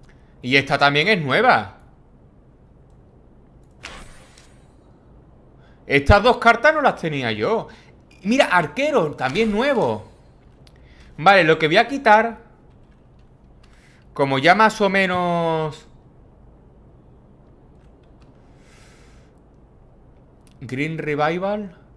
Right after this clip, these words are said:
Esta no la tengo yo tampoco. Vale, este es mi mazo, ¿vale? Este es mi mazo. Ya tengo las diez cartas puestas del mazo.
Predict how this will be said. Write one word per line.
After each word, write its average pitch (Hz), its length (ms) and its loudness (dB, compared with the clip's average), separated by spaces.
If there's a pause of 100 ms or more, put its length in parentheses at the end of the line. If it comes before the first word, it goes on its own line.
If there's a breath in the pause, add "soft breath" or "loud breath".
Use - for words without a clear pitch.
(240)
Esta 131 280 -12
no 147 60 -8
la 120 120 -6
tengo 110 220 -6
yo 107 100 -8
tampoco. 107 460 -16 (3000 soft breath)
Vale, 156 360 4
este 220 280 0
es 180 100 -2
mi 202 140 -2
mazo, 127 320 -2
¿vale? 220 320 2 (1080 soft breath)
Este 185 300 4
es 190 80 2
mi 170 140 -4
mazo. 113 520 -8 (1300 soft breath)
Ya 175 240 0
tengo 196 240 0
las 180 180 4
diez 165 140 -4
cartas 160 380 0 (100)
puestas 156 340 0
del 127 140 0
mazo. 233 600 0